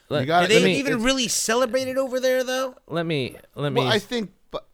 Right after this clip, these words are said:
Speaker 2: yes, I mean,
Speaker 1: step in on this one.
Speaker 3: As a man
Speaker 1: Um,
Speaker 3: who's lived in
Speaker 1: yeah,
Speaker 3: Ireland.
Speaker 2: is
Speaker 1: I,
Speaker 2: it,
Speaker 1: I
Speaker 2: it
Speaker 1: did,
Speaker 2: might be Priscilla.
Speaker 1: I did
Speaker 2: Priscilla
Speaker 1: too.
Speaker 2: or
Speaker 1: I think
Speaker 2: Patricia?
Speaker 1: it's, I think it's Patricia, but Patty is the, is the slang for an Irishman. It's not, doesn't have anything to do, like,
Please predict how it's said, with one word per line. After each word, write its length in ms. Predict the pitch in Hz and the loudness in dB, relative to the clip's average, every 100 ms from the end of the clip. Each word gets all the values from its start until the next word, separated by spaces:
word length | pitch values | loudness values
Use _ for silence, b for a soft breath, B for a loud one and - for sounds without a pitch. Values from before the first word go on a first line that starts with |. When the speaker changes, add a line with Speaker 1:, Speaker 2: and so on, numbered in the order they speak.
| - | -20
Speaker 2:
yes, 440 | 175 143 117 - | -12 -10 -10 -12
I 20 | |
mean, 140 | 107 120 | -10 -8
Speaker 1:
step 340 | 104 139 120 | 0 2 2
in 160 | 127 107 | 2 0
on 140 | 95 | -2
this 240 | 95 101 - | -4 -8 -8
one. 280 | 98 85 85 | -10 -6 0
Speaker 3:
As 120 | 175 | 6
a 60 | 214 | 6
man 220 | 233 233 | 6 4
Speaker 1:
Um, 40 | |
Speaker 3:
who's 220 | 240 185 131 | 2 -2 -6
lived 440 | 135 175 196 156 | -2 0 0 -2
in 80 | 160 | -2
Speaker 1:
yeah, 60 | |
Speaker 3:
Ireland. 260 | 147 131 107 | 2 2 4
Speaker 2:
is 60 | 139 | 4
Speaker 1:
I, 60 | |
Speaker 2:
it, 80 | 247 | 4
Speaker 1:
I 40 | 156 | 4
Speaker 2:
it 40 | |
Speaker 1:
did, 40 | 226 | 6
Speaker 2:
might 160 | 269 | 6
be 120 | 277 | 4
Priscilla. 640 | 226 160 - 170 165 87 - - | -2 -4 -6 -2 -2 -4 -10 -4
Speaker 1:
I 140 | 131 | -2
did 60 | 156 | 0
Speaker 2:
Priscilla 300 | 185 220 233 | 2 0 0
Speaker 1:
too. 100 | 156 | 0
Speaker 2:
or 40 | 113 | 2
Speaker 1:
I 60 | 175 | 0
think 220 | 220 - | -2 -4
Speaker 2:
Patricia? 120 | 175 | -8
Speaker 1:
it's, 160 | 71 - | -10 -8
I 120 | 147 | -6
think 120 | 180 | -6
it's 120 | 165 | -8
Patricia, 440 | - 120 113 104 107 | -10 -8 -6 -4 -4
but 280 | 110 - - | -6 -8 -6
Patty 500 | - 139 175 131 107 | 0 0 0 -2 -4
is 220 | 101 - | -6 -6
the, 440 | 107 95 90 82 - | -4 -2 -2 -6 -12
is 320 | - 104 98 | -10 -10 -10
the 100 | 95 | -10
slang 600 | - - 110 110 104 101 | -10 -10 -10 -8 -8 -10
for 180 | - 98 | -10 -10
an 80 | 90 | -8
Irishman. 800 | 101 110 82 - - - - 110 _ _ _ _ _ | -8 -8 -10 -12 -16 -18 -18 -20 _ _ _ _ _
It's 180 | - - | -18 -12
not, 280 | 123 101 92 | -8 -8 -8
doesn't 220 | 113 107 | -8 -8
have 180 | 104 101 | -8 -6
anything 340 | 104 104 98 | -8 -6 -8
to 80 | 92 | -10
do, 140 | - | -10
like, 320 | 98 95 - | -10 -10 -12